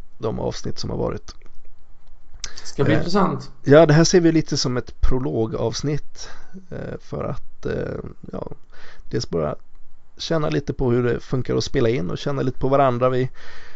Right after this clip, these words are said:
Speaker 1: vi har ju inte tjötat sådär värst mycket än.
Speaker 2: Mm.
Speaker 1: Eh, så att, eh, kan bli lite spännande var det,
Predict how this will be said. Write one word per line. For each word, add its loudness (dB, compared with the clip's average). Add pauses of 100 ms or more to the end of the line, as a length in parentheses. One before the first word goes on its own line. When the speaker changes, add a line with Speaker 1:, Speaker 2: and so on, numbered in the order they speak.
(280)
Speaker 1:
vi -2
har 4
ju 4
inte 0
tjötat 2
sådär 4
värst 0
mycket 2
än. -2 (800)
Speaker 2:
Mm. 0 (720)
Speaker 1:
Eh, -6
så -10
att, -6
eh, -6 (1300)
kan -8
bli -6
lite -8
spännande -2
var -4
det, -2